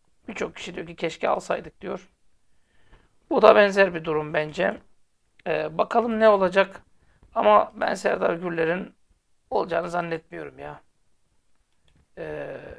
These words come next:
şey, pardon, Serdar Güler diyorum. Halil Akpınar'ın olacağını zannetmiyorum. Yakında biraz daha detaylı konuşurum.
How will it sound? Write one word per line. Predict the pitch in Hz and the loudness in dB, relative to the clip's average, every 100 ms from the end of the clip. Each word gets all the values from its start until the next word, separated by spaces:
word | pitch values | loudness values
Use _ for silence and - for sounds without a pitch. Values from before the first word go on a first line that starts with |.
| - | -18
şey, | - - | -12 -4
pardon, | - 160 | 2 2
Serdar | 156 165 151 151 | 0 -4 -2 -2
Güler | 147 151 | -2 -6
diyorum. | 147 143 | -6 -4
Halil | 151 151 | -2 0
Akpınar'ın | 151 160 151 | -2 -4 -6
olacağını | 165 156 156 156 | -6 -8 -6 -6
zannetmiyorum. | 160 160 151 - 185 196 - _ _ _ _ _ _ _ _ _ _ - _ _ _ _ _ _ 240 240 240 - | -8 -10 -12 -12 -12 -12 -16 _ _ _ _ _ _ _ _ _ _ -20 _ _ _ _ _ _ -18 -18 -20 -8
Yakında | 294 320 - 247 240 | -4 -2 0 2 4
biraz | 240 196 | 2 2
daha | 202 208 | 2 2
detaylı | 185 180 185 | 4 2 2
konuşurum. | 175 170 147 151 | -4 -6 -8 -12